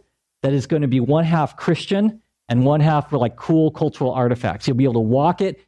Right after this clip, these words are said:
use your phone to see all these augmented reality things that we have constructed. It's gonna be awesome. And some of the kids have, uh, submitted things, ever from kids to older. It's gonna be really cool. Um,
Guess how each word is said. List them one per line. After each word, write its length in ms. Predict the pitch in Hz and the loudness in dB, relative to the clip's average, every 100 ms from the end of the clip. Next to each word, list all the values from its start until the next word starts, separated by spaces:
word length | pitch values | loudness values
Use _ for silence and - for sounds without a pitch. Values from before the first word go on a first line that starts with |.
| - | -2
use 200 | 156 147 | 0 2
your 120 | 160 | 0
phone 340 | - 147 147 | 0 0 0
to 80 | 139 | -2
see 160 | - 143 | -2 0
all 80 | 135 | 0
these 140 | 120 | 0
augmented 520 | 139 139 139 143 139 | 0 0 2 0 0
reality 300 | 127 123 123 | 0 2 0
things 240 | 123 135 117 | 0 -2 -2
that 140 | 98 | -2
we 200 | 127 131 | 0 2
have 160 | 139 - | 2 -2
constructed. 680 | 120 - - 113 - 95 78 | -6 -6 -2 -4 -2 -8 -10
It's 340 | _ _ _ 131 | _ _ _ -2
gonna 140 | 127 | -2
be 60 | - | 0
awesome. 380 | 127 123 - 117 | -2 0 -2 -2
And 120 | 135 | 0
some 160 | 214 226 | 2 0
of 60 | |
the 80 | 180 | 0
kids 460 | - 220 165 143 - - _ | -2 0 0 -2 -8 -20 _
have, 260 | 170 147 139 | 0 0 0
uh, 120 | 156 131 | 0 0
submitted 500 | - 147 156 165 - | 2 2 2 0 0
things, 280 | 170 160 | 0 0
ever 200 | 147 135 | 0 0
from 180 | 123 117 | 0 -2
kids 400 | - 185 180 151 | 0 2 2 0
to 100 | 151 | -4
older. 400 | 147 143 143 139 - - _ - | 0 2 2 0 -4 -20 _ -6
It's 120 | 117 | -4
gonna 140 | 151 | 0
be 60 | 127 | 2
really 240 | 120 113 | 2 0
cool. 320 | 110 98 85 _ _ _ _ | -2 -6 -6 _ _ _ _
Um, 540 | 139 143 135 135 120 | 0 2 2 0 -4